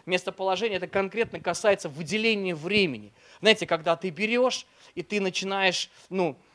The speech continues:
и, и ты, и ты делаешь это всё в соответствии с болью, в соответствии с волей Божией. Знаете, э, одно место Писания, честно, я сегодня буду больше всего о нём говорить, которое мне буквально на этой неделе вообще,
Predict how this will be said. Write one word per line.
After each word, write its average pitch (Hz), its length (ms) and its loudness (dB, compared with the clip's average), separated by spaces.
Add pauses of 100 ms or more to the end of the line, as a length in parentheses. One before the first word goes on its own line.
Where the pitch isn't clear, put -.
(120)
и, 160 140 -2
и 175 180 -6
ты, 214 100 -2
и 202 120 -6
ты 208 120 -4
делаешь 180 380 2
это 160 160 -10
всё 175 320 -2 (200)
в - 60 -10
соответствии 165 480 0
с 131 100 -8
болью, 151 380 -4
в 143 80 -8
соответствии 156 480 4
с - 100 -10
волей 151 200 -4
Божией. 120 400 -12 (580)
Знаете, 233 340 6 (380)
э, 165 340 8 (760)
одно 233 400 10
место 190 320 6
Писания, 202 560 2
честно, 208 320 0
я 143 100 -2
сегодня 156 260 -6
буду 156 220 -2
больше 151 380 8
всего 143 240 -2
о 131 40 0
нём 135 220 -6
говорить, 165 460 2 (420)
которое 202 400 8
мне 190 160 0
буквально 185 560 6
на 170 180 6
этой 175 200 0
неделе 156 360 2
вообще, 165 800 4